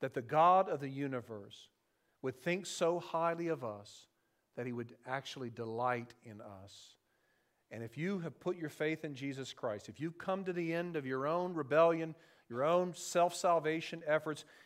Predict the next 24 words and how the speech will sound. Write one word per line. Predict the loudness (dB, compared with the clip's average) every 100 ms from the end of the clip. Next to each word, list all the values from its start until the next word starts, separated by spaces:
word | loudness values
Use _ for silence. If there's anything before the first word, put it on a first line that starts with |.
| -6
if | -4
you've | -4 -6
trusted | 0 2 4 2 -4
in | -4
the | -6
cross | -6 0 2 2 0
work | -2 0
of | -6
Jesus, | -6 -6 -6 -6
the | -6
one | -2 -2
who | -4
lived | -4 4 6 4
for | 0
you | -4 -2 -4 -8 -14 -8
and | -6 2
died | 6 8 6
for | 0
you | -2 -2
and | -2
was | -6
raised | -2 2 2 2
for | -4
you, | -2 -2